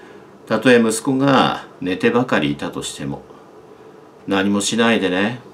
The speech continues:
あの、パソコンばかり見ていたとしても。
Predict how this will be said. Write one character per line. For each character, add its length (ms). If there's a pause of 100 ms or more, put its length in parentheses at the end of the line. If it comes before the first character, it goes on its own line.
(240)
あ 180
の、 280
パ 120
ソ 100
コ 120
ン 100
ば 120
か 100
り 80
見 160
て 120
い 100
た 160
と 120
し 120
て 120
も。 140